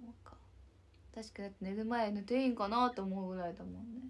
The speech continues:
寝なきゃいいの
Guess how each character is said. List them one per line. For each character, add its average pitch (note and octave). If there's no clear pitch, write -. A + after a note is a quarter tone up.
寝 G3+
な B3+
き -
ゃ -
い G3
い F#3
の G3